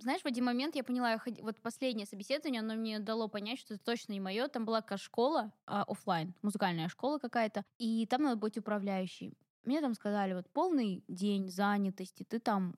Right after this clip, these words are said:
ходишь весь день, смотришь за учителями, за, там, администратором,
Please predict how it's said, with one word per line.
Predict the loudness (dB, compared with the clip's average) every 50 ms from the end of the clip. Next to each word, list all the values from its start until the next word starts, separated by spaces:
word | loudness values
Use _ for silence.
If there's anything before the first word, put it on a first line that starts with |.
| _
ходишь | -16 -8 -2 0 0 2 0 0 -4 -6 -4
весь | -4 -4 -2
день, | 0 0 0 -2 -2
смотришь | -2 0 2 4 4 2 2 -2 -4 -4 -2 0
за | 2 2 4
учителями, | 4 2 0 -2 -6 -16 -12 -8 -6 -4 -2 -2 0 0 -2 -2 -2 -4 -8 _ _ _ _ _ _ _ _ _ -14
за, | -8 -4 0 0 2 2 0 0
там, | -2 -2 -2 -2 -2 -2 -2 -4 -6 -6 -8 -10 -10 -6
администратором, | -2 0 2 2 2 0 -2 -2 0 2 2 2 2 0 -2 -2 -2 -2 -4